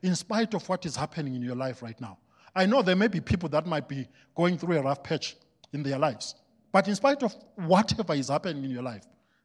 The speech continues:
there is a point of reference where you can say, "You are my hope, God. You are my yakal.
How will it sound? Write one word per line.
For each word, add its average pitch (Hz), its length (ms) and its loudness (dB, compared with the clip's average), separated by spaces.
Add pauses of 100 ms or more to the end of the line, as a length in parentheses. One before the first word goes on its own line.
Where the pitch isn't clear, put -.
there 160 120 4
is 180 160 4
a 127 60 -4
point 147 260 -6
of 120 160 -8
reference 120 400 -12 (640)
where 175 180 4
you 175 160 6
can 156 240 2
say, 165 400 6 (1040)
"You 131 240 -4
are 156 140 0
my 143 180 -4
hope, 127 420 -4 (840)
God. 107 280 -4 (1300)
You 170 180 8
are 202 120 8
my 165 140 8
yakal. 151 680 4